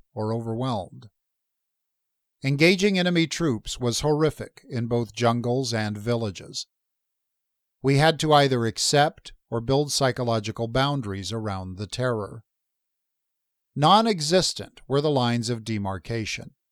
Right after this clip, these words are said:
We constantly struggled to identify which Vietnamese was a friend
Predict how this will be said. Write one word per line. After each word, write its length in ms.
We 160
constantly 800
struggled 760
to 140
identify 640
which 420
Vietnamese 760
was 180
a 60
friend 760